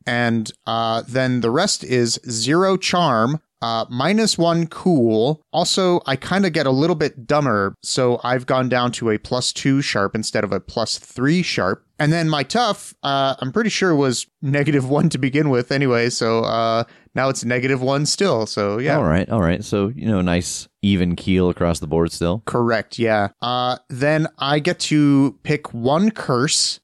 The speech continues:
Speaker 1: uh, from a list of about four, and I decided to go with vulnerability. So I have to pick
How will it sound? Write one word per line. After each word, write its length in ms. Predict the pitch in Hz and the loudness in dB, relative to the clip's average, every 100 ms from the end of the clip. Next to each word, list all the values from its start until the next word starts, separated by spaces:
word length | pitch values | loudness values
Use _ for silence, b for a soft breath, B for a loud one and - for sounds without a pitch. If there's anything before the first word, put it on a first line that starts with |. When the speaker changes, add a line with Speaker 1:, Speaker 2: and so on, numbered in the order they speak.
| - | -6
Speaker 1:
uh, 320 | 117 110 110 | -2 -2 -2
from 200 | - 123 | -2 0
a 80 | 117 | 2
list 320 | 117 131 - | 0 0 0
of 240 | 120 110 - | 0 -2 -6
about 320 | 117 113 110 | -6 -4 -6
four, 540 | - - 143 120 107 113 | -10 -4 0 2 2 0
and 300 | 131 123 120 - | 0 -2 -2 -2
I 180 | 147 | -2
decided 380 | 175 - 185 156 | 0 0 -2 -2
to 80 | 143 | 0
go 120 | 143 | 2
with 240 | 139 - - | 2 0 -6
vulnerability. 1080 | 120 123 151 165 165 127 120 117 143 196 190 | -2 0 2 2 2 2 2 2 2 -2 -4
So 260 | - 139 127 | -4 0 2
I 140 | 135 | 2
have 200 | 156 - | 0 -2
to 200 | - 127 | -4 -4
pick 400 | - - 185 - | -2 -2 -4 -6